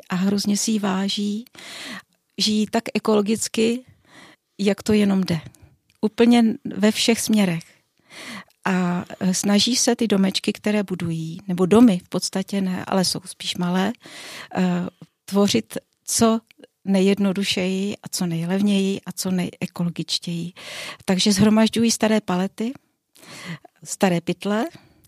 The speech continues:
používají hlínu, která tam je, používají kukuřici. Myslím si, že tak. A vlastně hřebíky z těch,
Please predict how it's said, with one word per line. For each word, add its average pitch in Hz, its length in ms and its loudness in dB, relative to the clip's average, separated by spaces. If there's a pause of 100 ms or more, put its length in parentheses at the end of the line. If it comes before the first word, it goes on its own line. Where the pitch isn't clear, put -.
(140)
používají 190 640 -2
hlínu, 190 420 0
která 208 380 -4
tam 214 240 -4
je, 214 180 -2
používají 185 480 -4
kukuřici. 175 680 -4 (1500)
Myslím - 280 -6
si, 180 140 -4
že 180 120 -4
tak. 175 140 -4 (260)
A - 40 -4
vlastně 214 420 4
hřebíky 214 580 6
z - 100 0
těch, - 260 2